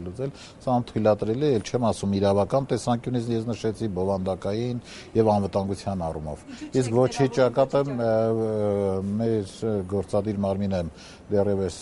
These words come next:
չեն քննարկել գործադիր մարմինի անդամները, որևէ որոշում չկա, ես ավել բան չեմ կարող ասում։ Ինձ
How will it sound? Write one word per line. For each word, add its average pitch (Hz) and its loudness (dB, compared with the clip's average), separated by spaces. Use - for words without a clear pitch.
չեն 117 -2
քննարկել 113 4
գործադիր 107 2
մարմինի 104 0
անդամները, 101 -4
որևէ 98 -2
որոշում 90 -6
չկա, - -6
ես 92 -4
ավել 92 -4
բան 90 -8
չեմ 82 -10
կարող - -10
ասում։ 135 0
Ինձ 117 0